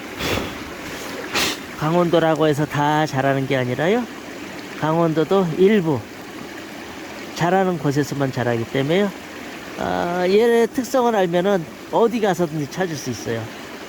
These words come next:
어디 가서든지 이렇게 보면, 아, 저기가 나올 거다, 안 나올, 안 나올 거다가 딱 보여요. 눈쟁이 냉이네요. 와. 야, 여기 온통 눈쟁이 냉이에요.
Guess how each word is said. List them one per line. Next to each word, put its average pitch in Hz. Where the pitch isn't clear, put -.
어디 139
가서든지 135
이렇게 151
보면, 139
아, 147
저기가 147
나올 131
거다, 139
안 127
나올, 120
안 135
나올 135
거다가 127
딱 233
보여요. 143
눈쟁이 214
냉이네요. 208
와. 226
야, 202
여기 202
온통 214
눈쟁이 208
냉이에요. 202